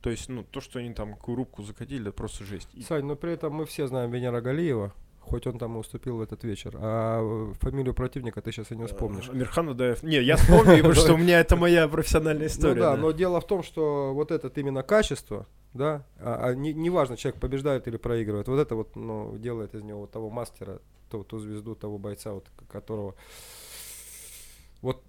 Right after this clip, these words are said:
Speaker 2: вот это круто, короче, то, что ты щас сказал, что человек, он, он, м, ему сорок пять лет, и как только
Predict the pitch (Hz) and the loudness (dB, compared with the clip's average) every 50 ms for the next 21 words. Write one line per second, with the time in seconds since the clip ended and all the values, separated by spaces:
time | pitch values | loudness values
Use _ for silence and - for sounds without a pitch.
0 | _ _ - 156 160 156 208 208 202 151 - - 117 110 - - 98 - 113 - | _ _ -6 -6 -2 2 2 2 2 0 -6 -4 -8 -8 -8 -10 -12 -12 -12 -12
1 | 101 - - - 110 110 - - 120 107 - 113 - - - 117 107 98 95 90 | -12 -14 -12 -10 -10 -12 -10 -10 -12 -10 -10 -12 -12 -10 -10 -10 -8 -8 -8 -10
2 | - - 110 - - 135 131 139 131 135 - - 143 143 139 139 143 139 143 143 | -10 -14 -14 -10 -10 -8 -8 -6 -8 -8 -8 -8 -6 -4 -4 -4 -4 -4 -4 -6
3 | 143 139 - - - - - 143 147 147 - 143 156 156 156 160 156 - 175 160 | -8 -10 -12 -16 -18 -16 -16 -16 -16 -16 -14 -12 -10 -8 -8 -8 -8 -6 -6 -8
4 | 156 - 165 156 156 180 175 170 160 165 _ _ _ - 127 123 123 135 123 - | -6 -4 -4 -4 -4 -4 -6 -6 -6 -6 _ _ _ -12 -12 -8 -8 -8 -8 -8
5 | - 131 120 - 131 127 120 | -8 -10 -8 -8 -8 -10 -10